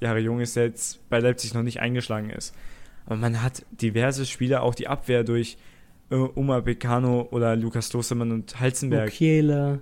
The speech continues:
Speaker 2: alles Spieler,
Speaker 1: Mhm.
Speaker 2: die, das ist halt wieder so eine Sache. Ähm, viele junge Spieler, aber du merkst in manchen Spielen, dass die Erfahrung fehlt. Also technisch, na klar, eines
Speaker 1: Ich
Speaker 2: der besten Mannschaften. Aber erfahrungstechnisch macht halt auch vieles aus und das ist halt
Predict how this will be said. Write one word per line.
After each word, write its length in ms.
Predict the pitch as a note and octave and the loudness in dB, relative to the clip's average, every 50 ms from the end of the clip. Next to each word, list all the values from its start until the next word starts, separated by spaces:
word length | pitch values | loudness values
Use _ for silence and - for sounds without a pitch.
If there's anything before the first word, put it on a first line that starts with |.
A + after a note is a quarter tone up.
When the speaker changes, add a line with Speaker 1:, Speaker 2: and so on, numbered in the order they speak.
| - - | -6 -8
Speaker 2:
alles 460 | - - C#3+ D3 D3 B2+ - - - | -4 0 2 2 2 0 0 -4 -10
Spieler, 340 | - - - F3 D#3 D3 D3 | -10 -6 -2 2 4 6 6
Speaker 1:
Mhm. 40 | - | 6
Speaker 2:
die, 220 | D3 D3 D3 - - - - - - - - - - - - - - - - - - - - - - | 8 6 6 6 4 0 -8 -14 -16 -16 -16 -16 -18 -16 -10 -4 0 2 2 4 4 2 0 0 2
das 220 | F3+ A3 A3+ G3+ C#4 | 4 6 6 6 4
ist 160 | C4+ - - | 2 2 4
halt 220 | A3+ A3+ A#3 G#3 G3 | 6 6 6 6 6
wieder 160 | G#3+ A3+ G#3+ | 6 4 6
so 80 | G3 G#3 | 6 6
eine 160 | G#3+ G#3 F#3 | 4 4 4
Sache. 400 | E3+ G3+ G#3+ G#3 - F#3+ F#3 - | 4 4 2 2 0 -2 -2 0
Ähm, 320 | - E3 E3 E3 E3+ E3+ D#3+ | 2 2 4 4 4 4 2
viele 460 | - - - - - B3 C4+ B3+ B3+ | 0 -4 -4 4 8 8 10 10 10
junge 340 | G#3 G3 A3+ A#3+ B3 B3 A#3 | 8 6 6 4 4 4 2
Spieler, 680 | - - - - A3+ A#3+ A#3+ B3 B3 C4 B3+ A#3 - - - | 0 -2 -2 0 2 2 2 2 2 2 0 -2 -4 -6 -2
aber 240 | - E3+ F3 F3+ F#3+ | 2 4 6 6 6
du 100 | E3 F#3 | 6 6
merkst 360 | F3+ F#3 F3+ G3 F#3+ - - | 6 6 6 4 2 0 2
in 60 | F3+ F#3 | 4 6
manchen 320 | E3 F3 E3 D#3+ - E3+ | 6 6 6 4 2 0
Spielen, 280 | - - - F#3 E3+ E3 | 0 2 4 4 6 6
dass 140 | D#3+ D3+ | 4 4
die 80 | - D#3 | 4 6
Erfahrung 460 | D3+ C#3 - - D3 D3+ D3 D3 C#3+ C3+ | 4 6 6 6 6 6 6 6 4 2
fehlt. 260 | - - D3 C#3+ C#3+ | 0 2 2 2 4
Also 260 | C#3 C3 C3+ C3+ C3+ - - - - - - | 4 2 2 0 -2 -6 -12 -16 -14 -4 2
technisch, 480 | - F3+ F#3 F3 - F3+ D#3+ C3+ - | 4 4 6 6 4 4 2 4 4
na 100 | C#3+ C3+ | 2 0
klar, 400 | - - D3+ D3 C#3 C3 C3 - | 2 2 2 2 4 2 2 0
eines 220 | - D#3+ D#3 D3+ C#3 | 2 4 4 4 4
Speaker 1:
Ich 40 | - | 4
Speaker 2:
der 80 | D3+ | 4
besten 300 | C#3 C#3+ C#3+ C3+ - - | 4 4 4 2 2 2
Mannschaften. 500 | D3 C#3+ C#3+ - - C3 B2 - C3+ C3 | 2 2 2 0 0 -4 -4 -4 -4 -4
Aber 280 | - C#3 C#3 C#3 C#3+ C#3 - - - - - - - - - - - - | -2 0 2 2 2 0 -2 -8 -16 -16 -18 -10 -6 -6 -6 -6 -4 -2
erfahrungstechnisch 1200 | - F3+ - - G3 G#3 A3 A3+ A3 G#3 G3+ - - G#3 G3+ G3+ G3+ - G#3+ G3+ G3+ G3 - - | -2 0 2 4 6 6 8 8 6 6 4 2 0 0 0 2 2 2 2 2 2 0 -2 -4
macht 280 | G#3 F#3+ F#3 F#3+ - - | -4 -2 -2 -2 0 0
halt 100 | F#3+ E3+ | 0 2
auch 140 | - G3+ G3+ | 2 0 -4
vieles 360 | - - G#3 G#3+ G#3 G3+ - | -4 -4 0 0 0 0 0
aus 320 | - - G3+ G#3 G3+ - | -2 -2 0 0 -2 -2
und 180 | G#3+ G#3 G3 G3 - - | -4 -4 -4 -4 -6 -8
das 260 | - F3 - - - - - | -12 -12 -10 -12 -14 -10 -8
ist 260 | - A3+ - - - | -6 -6 -6 -4 -2
halt 180 | G#3+ G3 G3+ G3 | 0 0 0 0